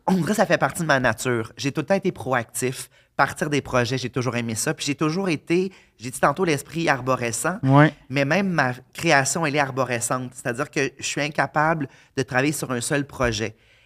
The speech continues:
Speaker 1: J'aime la multiplicité, puis j'aime tirer dans plusieurs directions. Puis je sais que pour plein de gens, c'est un gros défaut.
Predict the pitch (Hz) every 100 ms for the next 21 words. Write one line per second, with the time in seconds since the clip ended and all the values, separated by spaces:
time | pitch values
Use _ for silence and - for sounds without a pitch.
0 | _ - 107 110 165 170 175 180 - 131
1 | 120 135 139 - 123 - - - 160 135
2 | 117 139 151 156 156 - - - 135 143
3 | 151 127 123 - 139 143 139 127 120 107
4 | 165 160 135 120 - 147 - 139 - 131
5 | 127 110 131 - 107 104 101 135 120 104
6 | - 120